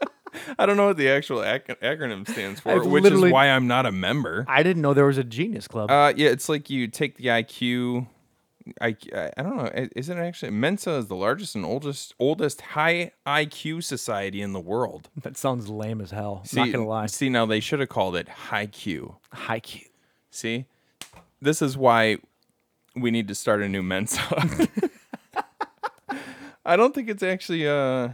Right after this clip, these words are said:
Speaker 1: I don't think it's an acronym, though, is it?
Speaker 2: Um, I don't know.
Speaker 1: Yeah, but you have
Speaker 2: Maybe.
Speaker 1: to have, so, uh, you have to have a minimum, the minimum accepted score on the Stanford Binet is one thirty-two, while for the Cattell it is one forty-eight.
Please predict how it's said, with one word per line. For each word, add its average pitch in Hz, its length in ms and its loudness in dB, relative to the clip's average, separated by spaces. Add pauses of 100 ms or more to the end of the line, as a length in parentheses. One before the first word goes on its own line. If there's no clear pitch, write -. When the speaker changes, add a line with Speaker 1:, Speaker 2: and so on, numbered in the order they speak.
(300)
Speaker 1:
I - 40 -8
don't 233 200 -6
think 233 120 -8
it's 202 120 -8
an 156 60 -4
acronym, 110 520 -6
though, 85 220 -10 (120)
is 196 120 -10
it? 349 120 -14 (440)
Speaker 2:
Um, 165 920 0
I - 40 -2
don't 247 60 -2
know. 226 140 -2 (760)
Speaker 1:
Yeah, 143 220 4
but 135 100 -4
you 135 140 0
have 151 100 2
Speaker 2:
Maybe. 151 120 2
Speaker 1:
to 143 40 4
have, 135 300 4
so, 113 380 0
uh, 80 220 -12
you 113 200 -2
have 120 140 -2
to 113 100 -2
have 113 240 0
a 95 180 0
minimum, 151 420 2 (360)
the 117 240 2
minimum 143 420 2
accepted 120 480 -2
score 104 380 2
on 104 100 0
the 92 160 -4
Stanford 123 640 -2
Binet 101 400 0
is 85 260 -6
one 156 220 -2
thirty-two, 151 720 -4 (160)
while 113 220 2
for 123 160 -6
the 101 100 -4
Cattell 131 480 2
it 90 100 -2
is 90 160 -6
one 92 220 -6
forty-eight. 87 680 -6